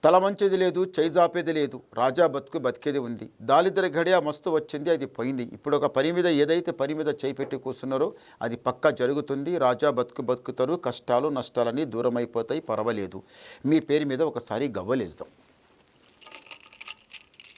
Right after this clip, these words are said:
ఓం నమః శివాయ. సెవెన్, ఏడు పడ్డాయి గవ్వలు. తులారాశి వాళ్ళకి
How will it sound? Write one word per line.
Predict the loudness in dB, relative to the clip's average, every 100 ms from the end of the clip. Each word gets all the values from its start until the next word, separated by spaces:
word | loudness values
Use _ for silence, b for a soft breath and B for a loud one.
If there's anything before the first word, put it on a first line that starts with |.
| -14 -12 -12 -8 -6 -8 -12 -2
ఓం | 2 4 4
నమః | 2 2
శివాయ. | 0 0 4 4 4 -2 -8 _ -6 -2 -2 -6 -14 -20 -20 _ _ b b b b b b b _ _ _ _ _ _ _ _ _ -2
సెవెన్, | 4 8 8 6 0 _ _ _ _ _ _ _ _ _ _ _ _ 0
ఏడు | 6 6
పడ్డాయి | 6 6 6 6
గవ్వలు. | 4 2 -4 -10 _ _ _ _ _ _ _ _ _ _ -20 _ 6
తులారాశి | 8 10 10 6
వాళ్ళకి | 4 6 4 2 -6